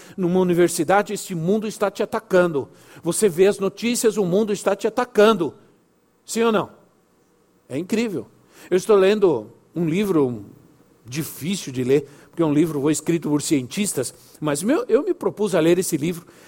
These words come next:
e eu, cada vez que eu vejo, que eu leio, cada página desse livro, eu tenho certeza que certas coisas, certas doenças que estão acontecendo nesse mundo, elas são fabricadas.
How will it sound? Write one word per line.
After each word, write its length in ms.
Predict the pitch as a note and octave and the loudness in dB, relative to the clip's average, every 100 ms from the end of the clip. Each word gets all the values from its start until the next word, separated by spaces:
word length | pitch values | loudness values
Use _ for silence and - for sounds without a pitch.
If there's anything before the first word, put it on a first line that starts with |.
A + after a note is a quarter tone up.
| - - | -14 -6
e 240 | E3 D3 | -2 2
eu, 180 | D#3+ C#4+ | 2 2
cada 260 | - C#4+ G#3 | 0 0 0
vez 380 | A#2 A#3 C#4+ | 4 2 2
que 80 | - | -2
eu 60 | G#3+ | -2
vejo, 380 | B2+ F#3+ A3 G3 | 4 4 4 -2
que 140 | - | 0
eu 60 | F3 | 2
leio, 420 | C#3 E3+ F#3 - - - _ | 4 4 2 -4 -10 -20 _
cada 260 | G3+ A#3+ | 0 0
página 440 | A3+ G3 G3+ G#3+ F#3 | 0 0 0 0 -2
desse 260 | F#3 - | -2 -2
livro, 340 | D#3 F3 D#3+ B2+ - - | -2 -2 -4 -8 -10 -2
eu 100 | D#3+ | -2
tenho 240 | D#3+ A3 A#3+ | 0 -2 -2
certeza 560 | - A3 A3 G#3 G3+ | 2 0 2 0 2
que 160 | G3+ D#3 | -2 -4
certas 440 | - A3 E4 D4 | 0 0 0 -4
coisas, 500 | - F#3 E3 C#3+ C#3+ - - | 0 2 2 0 -4 -6 -16
certas 480 | - A3 C4+ D#4 B3 | -2 0 0 -2 -4
doenças 800 | D3+ E3+ F#3 E3 A3+ - E3+ - | -4 0 4 4 2 2 -2 0
que 120 | E3+ | -2
estão 200 | D#3 G3+ | 0 0
acontecendo 480 | A#3 A3+ - G#3 G#3 | 2 0 2 0 2
nesse 300 | G#3 G3+ F#3 | -2 -2 -2
mundo, 340 | D#3+ F3+ G3 - - F#3 | 2 2 2 -2 -12 -8
elas 260 | - E3 E3+ | 0 0 2
são 200 | G3+ A#3 | 0 -2
fabricadas. 1120 | - A#3+ B3 D4+ - F#3+ D#3 C3+ A#2 F#2+ - | -2 -2 0 -2 -2 0 0 0 -4 -6 -14